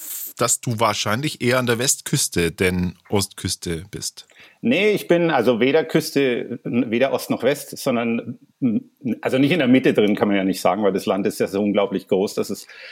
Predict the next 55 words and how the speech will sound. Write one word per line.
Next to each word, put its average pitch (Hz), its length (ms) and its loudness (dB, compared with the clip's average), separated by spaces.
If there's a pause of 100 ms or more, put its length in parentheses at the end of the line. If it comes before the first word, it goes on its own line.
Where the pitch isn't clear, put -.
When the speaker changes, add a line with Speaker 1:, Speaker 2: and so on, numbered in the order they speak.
(340)
Speaker 2:
sehr 170 320 0
lang 131 160 2
dauert, 113 280 6
bis 107 140 -2
man 104 120 4
zur 104 120 0
Mitte 131 240 0
kommt. 131 260 0
Ich - 180 -4
bin, 156 320 0
ähm, 113 520 -2 (720)
Richtung 151 420 0
Osten. 147 440 -2
Ohio 123 420 2
liegt, 123 400 -2
ähm, 110 380 0
am 107 240 -2
Lake 107 300 -2
Erie, 175 460 -2 (280)
wenn 113 100 -2
man 113 140 -4
den 113 160 -2
so 107 100 -2
Speaker 1:
Mhm. 131 80 -4
Speaker 2:
kennt. 147 220 0
Also 104 120 0
es 95 100 -4
gibt - 160 -6
fünf 143 280 0
große 123 340 2
Seen, 135 380 0
die 127 80 2
sind 120 180 0
alle 113 340 2 (380)
so 113 200 2
zwischen 147 440 -2
Kanada 135 400 2
und 127 180 2
Amerika 117 480 2
angesiedelt 117 520 0
und 104 160 0
einer 123 260 0
davon, 127 320 2
der 113 80 8
liegt 113 220 0
so 127 80 2
ein 104 60 4
bisschen 104 240 -2
quer 147 240 2
drin, 202 260 2
das 110 160 0
ist - 140 -8
der 95 60 0
Lake 92 220 -2
Erie. 127 260 -2